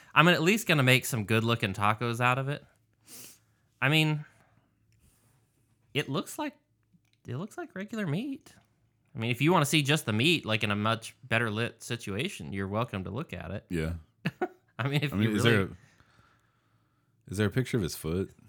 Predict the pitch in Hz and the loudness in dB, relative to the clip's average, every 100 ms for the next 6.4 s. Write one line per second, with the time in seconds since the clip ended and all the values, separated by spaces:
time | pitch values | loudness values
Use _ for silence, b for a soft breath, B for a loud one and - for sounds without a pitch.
0 | _ _ _ _ 175 - 302 190 294 302 | _ _ _ _ -2 2 2 8 8 8
1 | 202 190 285 466 185 269 277 - 453 247 | 6 4 6 6 4 2 2 6 4 4
2 | 220 B B - 226 220 202 - 233 226 | 0 B B 2 4 4 2 4 6 6
3 | - b - 190 - 202 220 196 165 - | 2 b 2 4 8 8 8 6 4 8
4 | 208 269 220 139 131 127 - 123 - 117 | 8 10 8 8 8 8 4 -4 2 4
5 | 101 90 104 131 101 98 107 101 82 82 | 4 2 -4 -2 0 -2 -4 -4 -4 -4
6 | 76 120 110 110 | -6 -6 -4 -4